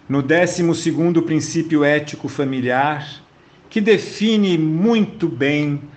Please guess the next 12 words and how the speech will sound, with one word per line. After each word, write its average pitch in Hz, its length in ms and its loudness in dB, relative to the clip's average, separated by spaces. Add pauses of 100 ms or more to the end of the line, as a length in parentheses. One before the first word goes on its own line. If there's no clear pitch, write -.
(320)
como 175 240 2
devemos 156 560 2
pensar 156 1000 -2 (140)
e 151 160 2
agir 135 540 0
sobre 135 720 -2
este 117 240 -6
princípio. - 640 -10 (920)
Ela 175 200 2
nos 175 180 2
diz 151 220 0
assim: 104 400 -4